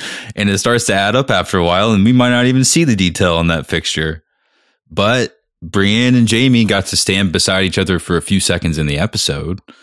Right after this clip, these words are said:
But, you know, where's all of those really interesting, I mean, I guess there was a lot of, of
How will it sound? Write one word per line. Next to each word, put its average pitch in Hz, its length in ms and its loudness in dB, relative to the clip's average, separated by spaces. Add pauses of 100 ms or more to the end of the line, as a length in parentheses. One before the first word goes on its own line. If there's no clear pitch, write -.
(260)
But, 92 180 -2 (340)
you 104 100 -2
know, 98 80 0
where's 123 320 2
all 123 180 2
of 107 100 0
those 90 360 -2 (380)
really 110 400 2
interesting, 87 1040 -2 (400)
I - 20 -6
mean, 110 140 2
I 107 60 0
guess 110 180 0
there 104 100 0
was 80 120 -4
a 78 40 -4
lot 78 240 -2
of, 73 460 -8
of 76 320 -10